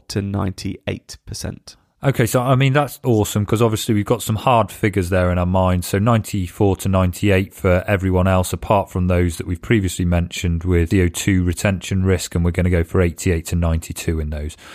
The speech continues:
Speaker 2: Now, what, in terms of delivery devices, do they go into any depth about the type or, um, sort of method that we should be using to deliver that oxygen?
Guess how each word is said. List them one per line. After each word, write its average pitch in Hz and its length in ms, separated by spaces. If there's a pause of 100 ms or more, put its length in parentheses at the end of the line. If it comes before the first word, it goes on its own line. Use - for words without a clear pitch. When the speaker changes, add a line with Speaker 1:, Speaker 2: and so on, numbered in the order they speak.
(220)
Speaker 2:
Now, 135 220
what, 175 280
in 165 160
terms 196 320
of 165 60
delivery 151 400
devices, 90 540
do 117 100
they 135 100
go 190 160
into 185 220
any 175 140
depth - 320
about 156 460
the 131 340
type 120 500
or, 104 500
um, 101 300
sort 113 220
of 98 80
method 113 340
that 113 80
we 110 80
should 107 200
be 110 100
using 113 320
to - 100
deliver 117 320
that 135 160
oxygen? 165 480